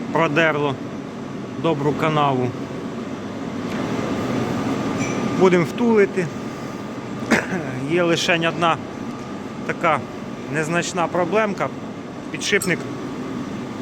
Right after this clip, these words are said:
вони хочуть поставити той, що був.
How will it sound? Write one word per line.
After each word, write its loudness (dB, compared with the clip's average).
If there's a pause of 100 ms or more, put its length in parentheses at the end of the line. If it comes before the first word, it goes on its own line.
(300)
вони 8
хочуть 4 (1300)
поставити 4
той, 2
що 0
був. 4